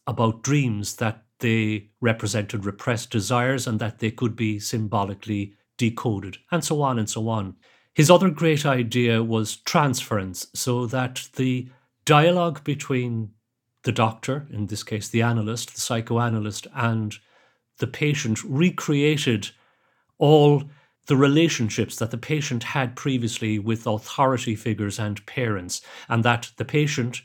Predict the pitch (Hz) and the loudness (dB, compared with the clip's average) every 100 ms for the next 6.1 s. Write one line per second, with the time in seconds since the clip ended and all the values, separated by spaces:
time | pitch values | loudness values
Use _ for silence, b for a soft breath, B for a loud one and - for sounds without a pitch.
0 | _ _ - 123 107 127 120 - 113 - | _ _ -4 -2 0 2 0 0 -4 -4
1 | b b - 147 185 - 160 135 123 113 | b b 4 4 4 2 0 2 0 -2
2 | 107 107 104 110 107 - - 107 107 b | -2 -6 -4 -2 -2 -4 -6 -4 -4 b
3 | b b b b - 110 139 131 131 127 | b b b b -10 4 6 8 6 4
4 | 123 b b b b b b _ - 120 | 0 b b b b b b _ 4 4
5 | 113 127 113 110 107 - - 113 120 104 | 4 4 4 2 0 -4 -6 -4 0 0
6 | 101 | -2